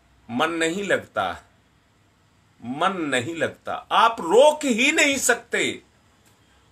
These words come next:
आप रोक ही नहीं सकते।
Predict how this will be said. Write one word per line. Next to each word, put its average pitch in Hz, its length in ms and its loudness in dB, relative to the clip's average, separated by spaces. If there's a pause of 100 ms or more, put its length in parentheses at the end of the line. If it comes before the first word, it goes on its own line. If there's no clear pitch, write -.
(580)
आप 226 480 4
रोक 233 580 4
ही 240 320 0
नहीं 262 340 2
सकते। 233 800 2